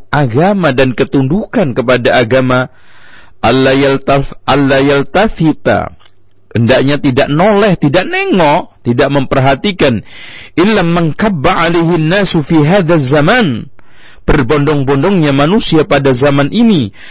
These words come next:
"wala yaghtar bi syuyu'ihi," dan juga jangan sampai tergiur, terkecoh dengan merajalelanya praktek salat ini, "fi daril Islam," di dalam darul Islam, "wa kasrati wuqu'i fil bilad,"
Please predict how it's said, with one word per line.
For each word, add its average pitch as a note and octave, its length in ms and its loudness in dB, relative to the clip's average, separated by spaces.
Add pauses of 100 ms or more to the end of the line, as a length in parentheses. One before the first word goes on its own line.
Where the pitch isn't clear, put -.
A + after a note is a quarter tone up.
(140)
"wala C3+ 320 2
yaghtar C3 720 -2
bi A#2+ 160 2
syuyu'ihi," F3 800 2
dan C#3 160 2
juga C3+ 320 0
jangan C3 400 0
sampai C3+ 400 -2
tergiur, C#3 720 -2
terkecoh B2+ 640 -2 (400)
dengan B2 400 0
merajalelanya B2+ 960 0
praktek - 400 -2
salat C#3 400 -2
ini, D3 240 -2
"fi A#2+ 160 -2
daril C#3+ 400 -2
Islam," G3 560 0 (320)
di C3 160 0
dalam C3+ 480 0 (240)
darul F#3+ 480 -2
Islam, D3+ 560 -2
"wa C3+ 160 0
kasrati E3 560 -2
wuqu'i D#3 560 2
fil D3+ 240 0
bilad," D3 400 2